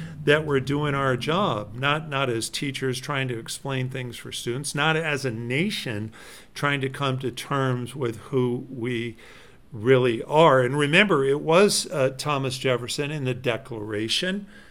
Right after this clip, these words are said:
of Independence, writing in July of seventeen seventy-six, who famously pronounced that the patriot cause was on behalf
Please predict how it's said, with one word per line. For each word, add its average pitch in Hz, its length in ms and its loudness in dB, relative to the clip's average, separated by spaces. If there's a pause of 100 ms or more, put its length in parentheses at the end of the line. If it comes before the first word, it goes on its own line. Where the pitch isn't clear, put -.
(240)
of 113 160 -4
Independence, 120 960 -4
writing 117 440 -2
in 117 580 -8
July 110 440 -2
of 147 140 -6
seventeen 120 520 -6
seventy-six, 113 720 -8
who 135 100 -4
famously 190 500 0
pronounced 110 640 -6 (440)
that 135 180 4
the 151 80 0
patriot 196 580 0
cause 113 640 -2 (100)
was 117 440 -2
on 151 220 -4
behalf 117 680 -6